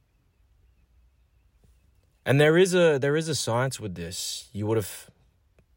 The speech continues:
heard of this term of neuroplasticity. It's, although there's been decades worth of research, it's still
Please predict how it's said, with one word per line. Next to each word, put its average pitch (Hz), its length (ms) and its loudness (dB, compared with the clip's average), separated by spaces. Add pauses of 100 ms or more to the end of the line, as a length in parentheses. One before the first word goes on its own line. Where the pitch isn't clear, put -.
(220)
heard 104 380 0
of 104 120 -2
this 98 160 -8
term 101 200 -2
of 92 120 -4
neuroplasticity. 101 1200 -4 (1200)
It's, - 440 -4
although 110 680 2 (440)
there's 98 220 -2
been 101 560 -2
decades 98 480 -4
worth 95 240 -4
of 87 100 -10
research, 98 420 -6
it's - 120 -8
still 101 540 -4